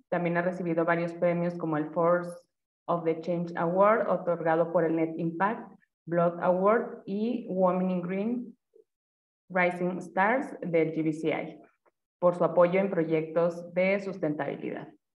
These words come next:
Y María Matamoros es arquitecta, graduada de la Universidad de Virginia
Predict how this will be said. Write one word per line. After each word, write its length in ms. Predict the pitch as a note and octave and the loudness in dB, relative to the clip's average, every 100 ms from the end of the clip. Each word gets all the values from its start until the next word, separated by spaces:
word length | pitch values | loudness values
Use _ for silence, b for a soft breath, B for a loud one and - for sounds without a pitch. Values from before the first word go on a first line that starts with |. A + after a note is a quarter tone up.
| _ _ _ _ | _ _ _ _
Y 320 | - A3+ A#3+ A#3+ | -4 -2 -2 0
María 320 | F#3+ F3+ F#3 | 0 2 2
Matamoros 680 | F#3+ F#3+ G#3 G#3 G#3 A3 A3 | 0 0 0 0 0 -2 -2
es 160 | F3 E3+ | -4 -4
arquitecta, 880 | E3 F3+ - G3 G3 - G3+ - B B B _ | -6 -8 -2 -2 -2 -2 -2 -4 B B B _
graduada 560 | F3 E3 E3+ F3 F3 | 2 4 4 2 4
de 80 | F3+ | 2
la 100 | F#3 | 2
Universidad 520 | F3 E3+ E3 E3 E3+ | 0 0 -2 -2 -2
de 100 | E3 | 0
Virginia 720 | F3+ F3+ F3 G3+ G3+ G3 G3+ | -2 -4 -6 -6 -2 -2 -2